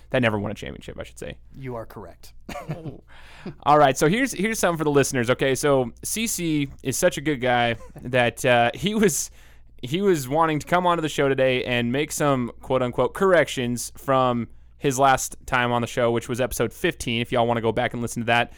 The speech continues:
Speaker 1: It's really informative as well. Um, but he wanted to make some corrections, so I'm gonna give him that opportunity. If it was me, I wouldn't even have known, so he's a good guy. He wants to make that, <laughs> that correction for himself,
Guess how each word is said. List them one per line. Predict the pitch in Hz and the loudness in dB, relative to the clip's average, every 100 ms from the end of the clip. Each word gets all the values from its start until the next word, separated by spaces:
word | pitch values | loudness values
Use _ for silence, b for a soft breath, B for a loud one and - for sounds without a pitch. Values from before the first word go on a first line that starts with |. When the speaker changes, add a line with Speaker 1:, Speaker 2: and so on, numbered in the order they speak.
| b | b
Speaker 1:
It's | - 127 | -10 -2
really | 120 | 0
informative | 113 117 120 113 | 0 -2 -2 -2
as | 104 110 | -4 0
well. | 127 147 B B B - | 2 2 B B B 0
Um, | 123 117 110 | 2 2 0
but | 120 107 - | -2 -2 -10
he | - 120 | -10 -2
wanted | 143 165 | 0 2
to | |
make | 180 | 0
some | 180 | -2
corrections, | - 170 180 180 | 0 2 2 0
so | 147 | 0
I'm | 143 | 0
gonna | 139 | 0
give | 170 | 0
him | 180 | 0
that | 165 | 2
opportunity. | 151 139 156 151 | 2 0 -2 0
If | 131 | 0
it | |
was | 135 113 | -2 -2
me, | 135 202 202 | -4 -2 0
I | 135 | 2
wouldn't | 151 160 | 2 0
even | 156 139 | -2 -2
have | 120 | 0
known, | 131 151 170 | 0 2 0
so | - 135 123 | 0 0 2
he's | 110 156 | -2 -4
a | 156 | -2
good | 165 | -2
guy. | 147 151 151 | 0 2 2
He | 139 | 0
wants | 127 139 143 | 0 0 -2
to | |
make | 143 139 - | -4 -4 -2
that, | 135 135 127 | -2 -4 -4
<laughs> | |
that | 139 - | -4 0
correction | 143 139 - | 0 0 -4
for | - | -4
himself, | 135 120 139 135 | -4 0 2 2